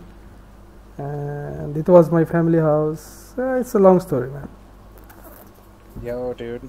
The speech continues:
Speaker 1: <laughs> Yeah.
Speaker 2: Uh, it, I'm using it as my main house, so.
Speaker 1: Yeah, yeah, this used to be a family house, you know. Yeah, although inside the ghetto, this place was inside the ghetto at that time.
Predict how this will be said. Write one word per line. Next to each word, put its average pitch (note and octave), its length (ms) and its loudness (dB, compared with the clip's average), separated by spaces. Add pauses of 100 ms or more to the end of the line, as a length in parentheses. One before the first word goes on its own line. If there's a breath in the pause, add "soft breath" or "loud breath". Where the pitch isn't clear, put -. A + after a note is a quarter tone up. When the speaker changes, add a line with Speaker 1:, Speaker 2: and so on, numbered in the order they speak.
(280)
Speaker 1:
<laughs> D#3 320 -2
Yeah. D3+ 220 0
Speaker 2:
Uh, C3+ 260 2
it, B2+ 240 -2
I'm C#3 140 -6
using C#3+ 340 -6
it C#3+ 140 -4
as B2+ 160 -6
my A#2+ 160 -12
main C3+ 240 -10
house, B2 460 -14
so. B2 440 -6 (260)
Speaker 1:
Yeah, F#3 280 8 (160)
yeah, D3 80 -2
this E3+ 200 -4
used A#3 200 2
to G#3 60 -4
be F3+ 140 2
a D3 60 0
family D#3 360 0
house, C#3 300 -8
you - 60 -14
know. - 160 -16 (1600)
Yeah, D#3 180 -4
although E3 320 2
inside D#3+ 360 8
the F3+ 80 6
ghetto, F#3 260 4
this D#3 200 0
place G3 280 2
was F3 260 4
inside D#3 360 -2
the D3+ 80 -4
ghetto D3 340 -4
at C#3+ 100 -8
that C#3+ 200 -8
time. D3+ 220 -6